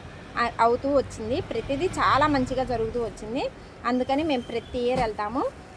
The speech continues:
లాక్‌డౌన్లో కూడా వెళ్ళామన్నమాట. లాక్‌డౌన్లో గుడి క్లోజ్ చేసేశారు. ఆ, just ఒక ట్వంటీ ఫైవ్, ఫిఫ్టీ విలేకర్స్‌కి, పోలీసులకి మాత్రమే పర్మిషన్ ఇచ్చారు.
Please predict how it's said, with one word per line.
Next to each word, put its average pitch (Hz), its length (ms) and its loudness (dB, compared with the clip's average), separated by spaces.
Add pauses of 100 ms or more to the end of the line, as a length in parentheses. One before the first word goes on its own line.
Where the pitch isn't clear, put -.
(100)
లాక్‌డౌన్లో 226 560 6
కూడా 254 200 0
వెళ్ళామన్నమాట. 202 680 0 (540)
లాక్‌డౌన్లో 233 480 2
గుడి 240 300 0
క్లోజ్ 254 420 -4
చేసేశారు. 226 640 -2 (480)
ఆ, 233 220 2 (100)
just 254 220 0
ఒక 254 280 4
ట్వంటీ 254 300 2
ఫైవ్, 240 380 2
ఫిఫ్టీ 247 480 -4
విలేకర్స్‌కి, 226 1000 -2 (340)
పోలీసులకి 247 420 0
మాత్రమే 226 420 -2
పర్మిషన్ 233 500 0
ఇచ్చారు. 220 460 -2